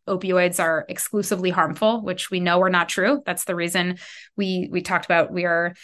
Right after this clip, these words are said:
increasingly experiencing chronic pain. Um, opium has been used for millennia, um, to quell, um, pain and to address, um,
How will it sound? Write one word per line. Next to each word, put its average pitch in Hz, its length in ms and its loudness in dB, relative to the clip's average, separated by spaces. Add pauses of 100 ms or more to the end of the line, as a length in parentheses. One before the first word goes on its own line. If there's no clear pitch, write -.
(280)
increasingly 196 540 0
experiencing 170 640 -2
chronic 160 340 -2
pain. 226 520 4
Um, 175 500 0
opium 185 300 -2
has 180 120 -4
been 180 180 -4
used 175 400 0
for 180 160 -6
millennia, 185 880 2
um, 170 300 -2
to - 120 -12
quell, 175 720 2 (640)
um, 185 280 2
pain 180 460 0
and 175 420 -4
to 175 440 -2 (300)
address, 185 600 2 (300)
um, 175 560 0